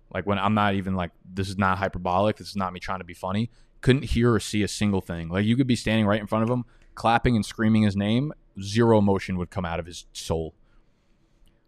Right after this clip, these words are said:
Which, I, and I, I feel bad, but, like, after a while,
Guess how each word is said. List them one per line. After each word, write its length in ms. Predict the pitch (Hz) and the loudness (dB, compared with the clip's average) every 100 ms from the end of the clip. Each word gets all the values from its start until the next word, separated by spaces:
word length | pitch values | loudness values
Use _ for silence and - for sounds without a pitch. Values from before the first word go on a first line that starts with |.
| _ _ _ _ | _ _ _ _
Which, 200 | - 123 | -2 2
I, 120 | 120 117 | 4 4
and 240 | 120 113 113 | 4 4 2
I, 120 | 120 | -2
I 80 | 113 | -4
feel 240 | - 139 110 | 0 2 4
bad, 440 | 127 147 110 101 | 6 6 6 4
but, 80 | 98 | 2
like, 160 | - | 2
after 320 | 107 110 - 101 | 2 2 4 4
a 100 | 92 | 4
while, 600 | 98 110 104 90 87 | 4 6 6 4 0